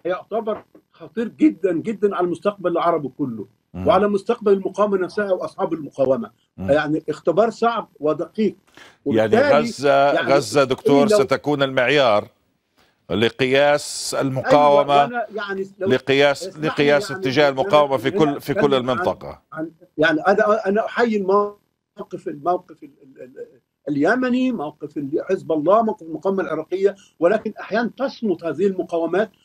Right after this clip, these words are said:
Speaker 1: وإيران دخلت في، يعني في سبات. أنا أتابع الموقف الإيراني جيدًا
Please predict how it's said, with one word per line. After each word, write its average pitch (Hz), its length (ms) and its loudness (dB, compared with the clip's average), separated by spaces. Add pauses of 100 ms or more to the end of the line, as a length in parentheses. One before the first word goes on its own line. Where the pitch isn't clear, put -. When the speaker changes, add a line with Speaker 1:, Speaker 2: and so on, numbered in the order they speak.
(140)
Speaker 1:
وإيران 208 460 2
دخلت 247 340 -2
في، 233 360 -6 (180)
يعني 147 260 -6
في 190 100 -6
سبات. 220 580 2 (480)
أنا 196 160 4
أتابع 226 300 0
الموقف 208 360 -4
الإيراني 185 580 0
جيدًا 175 520 -2